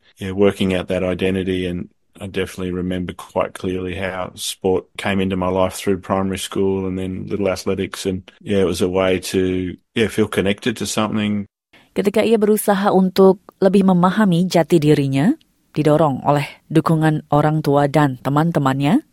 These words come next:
Speaker 2: terjunnya Kyle ke dalam program Little Athletics lah yang membawanya ke jalur yang kemudian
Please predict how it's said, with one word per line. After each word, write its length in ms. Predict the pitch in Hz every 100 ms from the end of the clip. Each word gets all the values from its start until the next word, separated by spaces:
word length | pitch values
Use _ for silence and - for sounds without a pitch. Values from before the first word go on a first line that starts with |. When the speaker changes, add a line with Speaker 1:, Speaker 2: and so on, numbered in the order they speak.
| _ - - - -
Speaker 2:
terjunnya 500 | 151 160 147 185 180
Kyle 320 | - 160 175 202
ke 80 |
dalam 320 | 165 156 151 147
program 640 | 147 143 151 147 147 -
Little 480 | - 151 151 147 143
Athletics 580 | 143 143 147 - - -
lah 300 | 185 135 -
yang 240 | - 165 208
membawanya 720 | 226 202 180 170 165 170 254
ke 80 | 185
jalur 480 | 147 139 139 196 262
yang 340 | 165 139 139 139
kemudian 560 | 139 185 269 185 269